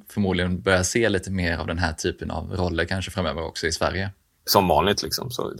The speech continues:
Speaker 2: tittar du
Speaker 1: <laughs>
Speaker 2: på
Speaker 1: Vi ligger lite efter där.
Speaker 2: Vi ligger nå-, något år efter liksom, så det, det kommer att komma också. Den växer ganska snabbt också, mops, eh, liksom, hashtaggen.
Speaker 1: Hashtag mops kommer vi se framöver.
Speaker 2: Mm, definitivt.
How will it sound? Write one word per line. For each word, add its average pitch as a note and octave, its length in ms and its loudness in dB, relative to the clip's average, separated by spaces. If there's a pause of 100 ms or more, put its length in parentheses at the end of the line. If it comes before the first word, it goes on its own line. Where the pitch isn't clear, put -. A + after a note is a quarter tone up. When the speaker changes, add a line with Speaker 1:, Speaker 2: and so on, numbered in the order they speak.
(240)
Speaker 2:
tittar G2 260 4
du G#2 60 4
Speaker 1:
<laughs> - 0 -
Speaker 2:
på A#2+ 100 8
Speaker 1:
Vi B2 60 10
ligger A2+ 220 8
lite G#2 220 6
efter - 220 0
där. F2 120 8
Speaker 2:
Vi D#3 120 12
ligger C3 200 12
nå-, A#2+ 180 10
något A#2 220 8
år G#2+ 140 12
efter E2 260 8
liksom, D2 300 0
så - 120 0
det, F#2 140 4
det G2 140 4
kommer F2+ 220 4
att E2 60 0
komma D#2 220 2
också. - 300 -2 (140)
Den F#2 180 6
växer F#2 280 4
ganska E2 260 2
snabbt - 340 4
också, D2 280 -2
mops, - 640 -2 (120)
eh, - 560 -6
liksom, - 400 -4
hashtaggen. D#2+ 640 2 (260)
Speaker 1:
Hashtag A2 380 0
mops G#2 300 0
kommer G2 200 -2
vi F#2 60 -2
se C#2+ 140 -2
framöver. E2+ 400 -6 (260)
Speaker 2:
Mm, B2 180 0 (380)
definitivt. - 540 -4